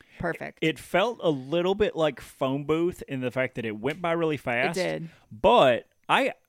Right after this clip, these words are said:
Speaker 2: I give Jake Gyllenhaal a lot of credit for this. He
Speaker 1: Oh, yeah,
Speaker 2: is
Speaker 1: I
Speaker 2: a
Speaker 1: mean,
Speaker 2: great
Speaker 1: he,
Speaker 2: actor.
Speaker 1: he carried the whole movie.
Speaker 2: He ca-,
Speaker 1: That's
Speaker 2: he carried the entire movie. There's not a scene in the movie that he's not in.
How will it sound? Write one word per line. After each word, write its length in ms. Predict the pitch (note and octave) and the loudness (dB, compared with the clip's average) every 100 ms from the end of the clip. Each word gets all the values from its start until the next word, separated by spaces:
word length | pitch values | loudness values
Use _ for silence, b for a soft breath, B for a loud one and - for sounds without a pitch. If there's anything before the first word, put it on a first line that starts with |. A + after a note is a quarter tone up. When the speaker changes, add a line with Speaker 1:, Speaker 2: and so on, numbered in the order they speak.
| - | 0
Speaker 2:
I 140 | A#3 | 2
give 200 | F#3+ D3+ | 4 2
Jake 260 | C#3+ C3 A#2 | 2 -2 0
Gyllenhaal 580 | C3 B2 A2+ G#2+ G2 - - | -2 -2 0 -2 -4 -10 -6
a 160 | B2 | -4
lot 580 | G#2+ G2+ A#2 C3+ C3+ C3 | -4 -2 2 6 6 4
of 80 | A#2 | 0
credit 380 | - B2 A2 - | -2 -2 -2 -4
for 100 | A2 | -8
this. 200 | G2 - | -10 -6
He 100 | - | 0
Speaker 1:
Oh, 80 | C4+ | 2
yeah, 140 | B3+ | 2
Speaker 2:
is 60 | - | 2
Speaker 1:
I 40 | |
Speaker 2:
a 20 | |
Speaker 1:
mean, 80 | A2 | 2
Speaker 2:
great 240 | G#2 C3+ C3 | 2 2 4
Speaker 1:
he, 20 | |
Speaker 2:
actor. 300 | C3+ C#3 F3 | 4 2 -2
Speaker 1:
he 40 | A2+ | -2
carried 360 | C4+ C4+ D4 | -2 -2 -2
the 100 | B3+ | -4
whole 200 | A#3 B3 | -2 -2
movie. 380 | A#3+ D4 D#4+ D#3+ | 0 0 -2 -4
Speaker 2:
He 80 | E3+ | -4
ca-, 0 | |
Speaker 1:
That's 480 | F#3 F#3 F#3+ - - | -2 -2 -4 -14 -6
Speaker 2:
he 120 | B2+ | -6
carried 340 | - F3+ G#3 D#3+ | 0 2 2 2
the 100 | C3+ | -2
entire 380 | B2 C#3+ E3 F3 | 0 2 2 2
movie. 260 | D#3 D3+ | 2 2
There's 220 | C3 B2 | 0 -2
not 200 | C3 C3+ | 0 0
a 60 | C#3+ | 0
scene 480 | - D#3 E3+ F#3 F3+ | -2 -4 -4 -4 -6
in 180 | - E3 | -4 -2
the 80 | D#3+ | 0
movie 300 | D#3 C#3+ D3 | 0 0 0
that 140 | A#2+ | -2
he's 200 | G#2+ A#2 | -4 -4
not 400 | A2 A#2+ C#3 C#3+ - | -2 0 0 -2 -2
in. 500 | C3 A#2+ G2+ G#2+ | 0 0 -2 -6